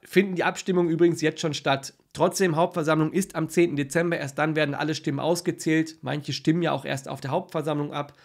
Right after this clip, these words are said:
Ich wollte es euch nur mal sagen, ist ein wichtiger Hinweis. Genauso auch der Hinweis hier auf diese Aktion von Bitwavo, powered by Hive. Es gibt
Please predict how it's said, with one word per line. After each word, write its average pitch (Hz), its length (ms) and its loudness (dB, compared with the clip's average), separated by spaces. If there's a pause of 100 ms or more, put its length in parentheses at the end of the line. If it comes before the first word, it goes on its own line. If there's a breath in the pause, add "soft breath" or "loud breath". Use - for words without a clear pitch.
(300 soft breath)
Ich 131 120 -6
wollte 180 220 6
es 151 60 0
euch 135 60 -6
nur 156 100 2
mal 147 160 2
sagen, 160 420 2 (340 loud breath)
ist 156 200 2
ein 139 120 0
wichtiger 135 460 -2
Hinweis. 135 720 0 (300 soft breath)
Genauso 196 340 4
auch 175 220 2
der 165 120 0
Hinweis 175 460 2
hier 170 320 0
auf 175 240 2
diese 170 380 2
Aktion 151 500 -2
von 180 480 0
Bitwavo, 160 640 2
powered 180 460 0
by 165 180 2
Hive. 156 380 -2 (440 soft breath)
Es 143 180 -2
gibt - 280 2